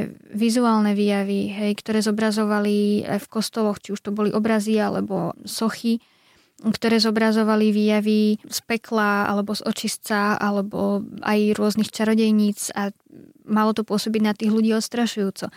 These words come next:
Takže oni mali veľmi silno zakodované v, vo svojom vedomí alebo podvedomí to, ako tá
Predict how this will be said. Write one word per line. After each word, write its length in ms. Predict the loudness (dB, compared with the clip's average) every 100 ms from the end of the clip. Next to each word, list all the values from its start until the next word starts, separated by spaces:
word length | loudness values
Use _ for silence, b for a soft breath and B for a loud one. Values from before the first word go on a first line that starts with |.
| B B B
Takže 560 | _ 0 2 4 2 0
oni 240 | 2 4
mali 320 | 4 4 4 4
veľmi 260 | 2 2
silno 600 | 2 2 2 4 4 2 0 -2
zakodované 1000 | 0 0 0 2 2 2 2 2 0 -4 -14 -20
v, 420 | -20 -12 -8 -2 0 2 2 0
vo 100 | 0
svojom 380 | 0 0 2 2
vedomí 400 | 2 2 4 4
alebo 160 | 2
podvedomí 760 | 0 -2 0 2 4 4 4 2
to, 220 | 0 0
ako 240 | 0 -4 -6
tá 200 | -2